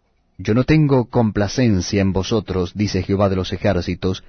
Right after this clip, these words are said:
ni de vuestra mano aceptaré ofrenda. Porque desde donde el sol nace hasta donde se pone, es grande mi nombre entre las naciones, y en todo lugar se ofrece a mi nombre incienso y ofrenda limpia,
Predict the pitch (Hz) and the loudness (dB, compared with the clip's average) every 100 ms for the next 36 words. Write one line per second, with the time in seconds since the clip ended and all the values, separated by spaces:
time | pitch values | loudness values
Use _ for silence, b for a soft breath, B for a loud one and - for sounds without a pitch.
0 | B B 117 123 120 123 - 110 107 160 | B B 0 2 4 2 2 2 4 4
1 | 160 151 135 113 95 98 95 92 - 80 | 4 2 2 -2 0 0 2 0 -2 -6
2 | 76 - - - _ _ _ _ _ - | -6 -8 -12 -20 _ _ _ _ _ -20
3 | _ - _ _ _ _ _ _ - _ | _ -20 _ _ _ _ _ _ -20 _
4 | - 113 104 110 110 95 107 110 110 104 | 0 2 4 4 4 4 2 4 4 4
5 | 98 95 95 - 147 143 139 107 98 90 | 2 2 0 2 2 2 0 0 -2 -4
6 | 90 104 104 98 98 101 90 127 107 90 | -2 0 2 2 0 -2 2 4 4 2
7 | 85 b b b 135 117 98 131 165 160 | -4 b b b 2 2 2 2 2 2
8 | 147 135 135 107 92 92 95 90 98 90 | 0 2 2 2 2 2 0 0 0 0
9 | 95 90 110 90 78 87 - - _ _ | -4 -2 0 0 0 -6 -10 -20 _ _
10 | _ _ - 117 104 95 143 147 127 131 | _ _ -2 0 0 2 4 4 4 4
11 | 135 120 113 95 - 139 - 101 98 110 | 2 0 0 0 2 0 2 0 2 2
12 | 110 98 92 90 - 135 95 85 87 90 | 2 0 0 -2 0 0 0 -2 -2 -2
13 | 95 - 117 110 95 120 95 80 87 80 | -2 0 0 2 2 2 0 -2 -4 -4